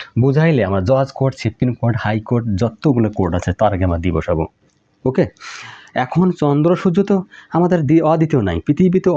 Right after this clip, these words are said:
অদ্বিতীয় যত, সে তার আগে দি বসে যথামতো। পৃথিবী একটাই, এর আগে দি বসবে,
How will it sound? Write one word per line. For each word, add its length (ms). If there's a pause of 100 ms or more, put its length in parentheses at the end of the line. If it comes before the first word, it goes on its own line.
অদ্বিতীয় 320
যত, 280
সে 180
তার 180
আগে 180
দি 140
বসে 280 (420)
যথামতো। 500
পৃথিবী 380
একটাই, 320
এর 80
আগে 140
দি 120
বসবে, 300